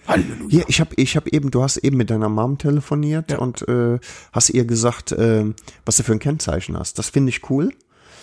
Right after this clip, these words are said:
Speaker 2: Ähm, B O neunundsechzig.
Speaker 1: Ja.
Speaker 2: Äh, B O steht in dem Fall tatsächlich für Bitch and O P. Dann, äh,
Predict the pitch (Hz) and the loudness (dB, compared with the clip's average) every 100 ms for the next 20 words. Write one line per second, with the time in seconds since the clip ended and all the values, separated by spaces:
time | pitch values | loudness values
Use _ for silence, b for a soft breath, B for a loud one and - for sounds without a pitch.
0 | B B 113 117 117 117 117 - - 55 | B B 4 4 4 2 -2 -6 -14 -12
1 | 58 - 131 147 - 131 180 190 131 135 | -10 0 2 4 4 2 2 2 2 4
2 | 147 120 113 - - 64 - - - - | 4 4 2 0 -8 -10 -10 -10 -12 -12
3 | B B B B B B 123 120 120 113 | B B B B B B 2 4 2 -2
4 | - 135 147 120 139 - 143 - - 120 | 0 2 4 2 0 0 -2 -2 -4 0
5 | 113 175 - 156 156 147 - 143 139 135 | 2 2 4 0 0 -2 -2 -4 -2 -2
6 | 120 120 123 120 101 - 170 277 _ B | 0 -2 -2 0 -2 0 -4 -4 _ B
7 | B B B B 113 127 - 131 127 123 | B B B B 2 2 2 2 4 2